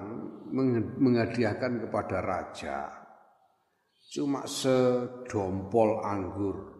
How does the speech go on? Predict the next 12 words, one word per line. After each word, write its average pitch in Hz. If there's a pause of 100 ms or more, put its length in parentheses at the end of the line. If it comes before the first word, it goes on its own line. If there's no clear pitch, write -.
(720)
atau 120
seikat -
bunga, 98 (480)
yang 185
di 165
pasar 151
harganya 120
berapa 95
paling? - (760)
Harganya. 58 (2000)
Sekarang 101
harganya 95